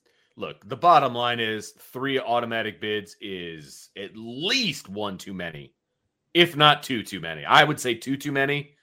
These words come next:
But, you know, if you have to concede something, then okay, fine. Then the other four get two at-large bids. But three is ridiculous.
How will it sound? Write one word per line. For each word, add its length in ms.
But, 220
you 60
know, 140
if 80
you 100
have 160
to 80
concede 580
something, 460
then 220
okay, 320
fine. 340
Then 120
the 120
other 140
four 280
get 220
two 400
at-large 480
bids. 520
But 120
three 320
is 140
ridiculous. 720